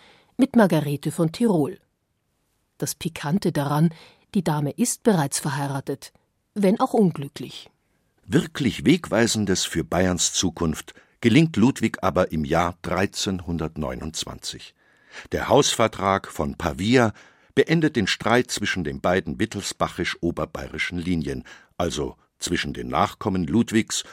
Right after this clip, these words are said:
Speaker 2: und denen seines inzwischen gestorbenen Bruders Rudolf. Fortan behält Ludwig Ober-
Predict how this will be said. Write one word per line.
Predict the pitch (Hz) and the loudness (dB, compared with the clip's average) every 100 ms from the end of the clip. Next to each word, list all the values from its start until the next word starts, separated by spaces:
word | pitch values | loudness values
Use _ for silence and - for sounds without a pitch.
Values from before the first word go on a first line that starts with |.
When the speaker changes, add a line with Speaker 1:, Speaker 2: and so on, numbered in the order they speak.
| - _ | -20 _
Speaker 2:
und | 117 107 - | -4 -4 -2
denen | 101 95 107 | 0 2 0
seines | 113 104 104 - | 0 0 -2 -6
inzwischen | 98 - 95 - 104 | -6 -4 -6 -4 -6
gestorbenen | 85 - - 80 71 87 85 | -4 -6 -4 -4 -2 -4 -4
Bruders | 80 73 71 85 - | -4 -6 -4 -6 -6
Rudolf. | 64 64 - - - _ _ _ - - - | -10 -12 -14 -14 -20 _ _ _ -18 -16 -4
Fortan | - 113 - 156 180 | 0 0 0 -2 2
behält | 131 82 120 - | 2 4 0 0
Ludwig | 80 107 - 101 - - _ | -2 -2 -2 -6 -6 -16 _
Ober- | 110 113 113 | 4 4 0